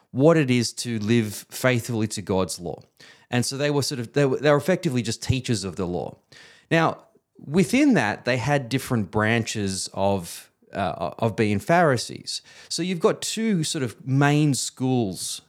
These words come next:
um, within the ranks of the Pharisees. On the one hand, you've got the Shammaites. Now, the belief of the Shammaites,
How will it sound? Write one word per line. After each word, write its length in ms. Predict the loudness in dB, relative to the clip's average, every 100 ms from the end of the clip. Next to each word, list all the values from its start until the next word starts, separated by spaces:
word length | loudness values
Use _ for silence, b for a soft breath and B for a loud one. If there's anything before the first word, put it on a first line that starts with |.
| _
um, 420 | -4 -2 0 -2 0
within 640 | 0 2 2 4 2 0 _ _ _
the 100 | 2
ranks 380 | 4 4 2 -4
of 60 | -8
the 60 |
Pharisees. 560 | -2 2 2 2 -2 -4
On 60 | 0
the 80 |
one 240 | 2 2 2
hand, 360 | 2 0 -2 B B B 0
you've 140 | 2
got 200 | 2 0
the 60 | -2
Shammaites. 920 | -2 0 2 0 0 -4 -8 -10 -10 B B -2
Now, 380 | 0 0 -2 -6 -4
the 80 | -2
belief 440 | 2 2 2 0
of 120 | -4
the 80 | -4
Shammaites, 960 | -2 0 2 2 2 -2 -4 -8 -8